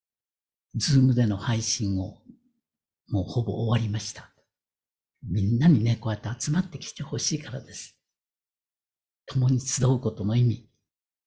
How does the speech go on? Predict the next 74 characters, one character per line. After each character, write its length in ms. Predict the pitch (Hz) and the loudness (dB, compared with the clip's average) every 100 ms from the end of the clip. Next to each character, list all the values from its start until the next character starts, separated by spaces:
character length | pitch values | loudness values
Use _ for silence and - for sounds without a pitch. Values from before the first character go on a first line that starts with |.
| _ _ _ _ _ 123 | _ _ _ _ _ -2
犠 360 | 110 117 104 | 0 0 0
牲 20 | |
が 120 | 104 98 | -2 -2
必 300 | - - 120 | -2 -2 0
要 80 | |
で 120 | 123 156 | 0 0
す 160 | - | 0
よ 100 | 139 | 0
ね。 340 | 139 160 151 - - _ - | 2 4 2 -2 -20 _ 0
不 160 | - 156 | 6 8
便 180 | 143 120 | 8 4
で 80 | |
す 160 | 175 170 | 4 2
よ 80 | 156 | 4
ね。 140 | 165 | 4
こ 180 | - - | 4 2
こ 80 | - | 6
に 140 | 247 - - - | 6 4 -2 -4
こ 100 | 151 | 0
う 80 | 127 | 2
や 100 | 117 | 2
っ 40 | - | 0
て 180 | 170 | 0
く 100 | 151 | 4
る 120 | 156 143 | 6 6
に 160 | 117 | 6
は 80 | 101 | 4
ね。 380 | 123 156 156 - - - | 6 6 4 -6 -20 -10
や 60 | 139 | -6
っ 20 | |
ぱ 60 | 110 | -2
り 40 | |
ち 100 | 147 | -2
ょ 20 | |
っ 40 | - | -2
と 240 | 104 - - | -6 -8 -8
お 120 | 107 101 | -4 0
化 100 | 101 | 0
粧 300 | - 101 95 | 2 0 0
し 140 | - | 2
て 120 | 123 | 6
ね、 280 | 131 175 170 - - | 10 10 8 -6 -6
ち 80 | - | 0
ゃ 100 | 123 | 2
ん 60 | 113 | 2
と 100 | 113 | 0
聞 340 | - 143 120 | 0 0 0
い 180 | - - | -4 2
て 120 | 151 | 6
ね、 540 | 143 185 190 - - - | 8 8 8 -2 -18 -2
来 160 | - 202 | 8 8
な 100 | 165 | 8
き 100 | 123 | 6
ゃ 60 | |
な 140 | 156 160 | 6 6
ん 100 | 127 | 4
な 100 | 139 | 0
い、 40 | |
早 400 | - 151 170 156 | -4 -2 2 2
起 40 | 147 | 0
き 60 | |
し 120 | - 190 | 0 2
な 100 | 214 | 4
き 80 | |
ゃ 40 | 180 | 4
な 140 | 214 | 8
ん 100 | 185 | 8
な 80 | 120 | 6
い、 60 | 135 | 0
大 180 | - 294 | 0 4
変 160 | 320 247 | 6 6
で 100 | 240 | 6
す 120 | |
よ。 100 | 151 | 2